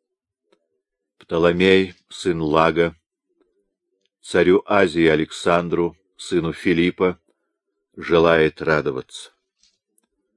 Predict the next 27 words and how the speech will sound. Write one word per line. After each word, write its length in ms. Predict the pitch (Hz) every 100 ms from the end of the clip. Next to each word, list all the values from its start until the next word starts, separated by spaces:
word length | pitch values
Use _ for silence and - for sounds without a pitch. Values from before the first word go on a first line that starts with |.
| _ _ _ _
С 160 | -
передовым 480 | - 87 85 90 101
отрядом 520 | 95 - 95 98 98
в 60 | 92
сто 240 | - 92
всадников — 800 | 85 - 87 85 90 - 92 _ _ _ _ _ _
мы 120 | 87
ворвались 480 | 92 92 90 92 -
в 40 | 90
ущелье, 500 | 85 - 95 92 87
называемое 640 | 82 80 85 87 85 82
Железные 520 | 80 80 80 78 80
ворота. 380 | 78 78 73 - _ _ _ _ _ _ _ _ _ _ _
Наша 320 | 80 95 -
стремительность 880 | 107 - 98 98 107 110 101 98 -
и 60 | 101
величие 480 | 92 95 - 101 90
твоего 400 | 87 87 87 90
имени, 520 | 107 101 95 95 92 _ _ _ _ _
которое 400 | 87 85 92 98
летит 340 | 101 98 117
впереди 460 | - - 98 95 107
твоих 360 | 95 92 92 -
войск, 540 | 87 107 - - _ _ _ _ _ _ _ -
обратили 520 | 82 82 82 107 101
в 160 | 85 80
бегство 760 | 90 113 110 - 107 110 110